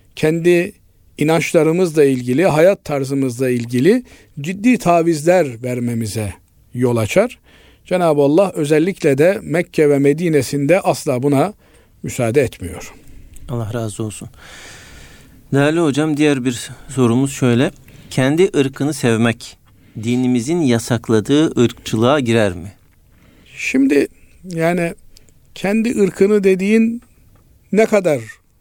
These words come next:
Speaker 1: ırkını seveceksin? Yani nihayetinde "Küllüküm min Adem ve Adem min turab." Hepiniz Adem'densiniz, Adem de topraktandır. Yani toprağı sevmek gerekiyor. Hepimizin ırkının gittiği yer toprak. Ama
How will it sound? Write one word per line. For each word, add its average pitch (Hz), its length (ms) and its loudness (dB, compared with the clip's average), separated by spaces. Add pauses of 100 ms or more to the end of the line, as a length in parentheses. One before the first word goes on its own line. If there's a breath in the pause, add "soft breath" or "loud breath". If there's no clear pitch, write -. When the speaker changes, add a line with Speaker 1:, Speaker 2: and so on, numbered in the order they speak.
(380)
Speaker 1:
ırkını 135 400 0
seveceksin? 107 720 -4
Yani 143 280 2
nihayetinde 147 720 0 (360 loud breath)
"Küllüküm 160 460 2
min 143 160 4
Adem 175 600 0
ve 175 60 4
Adem 196 380 0
min 156 180 -4
turab." 135 340 0 (680)
Hepiniz 151 440 -2
Adem'densiniz, 151 920 0
Adem 135 360 0
de 202 120 0
topraktandır. 175 720 -2
Yani 135 280 0
toprağı 208 400 2
sevmek 123 540 -4 (580 soft breath)
gerekiyor. 127 480 -2
Hepimizin 123 600 0 (100)
ırkının 151 560 2 (460 loud breath)
gittiği 143 420 2
yer 185 160 4
toprak. 135 540 -4 (480 soft breath)
Ama 226 340 0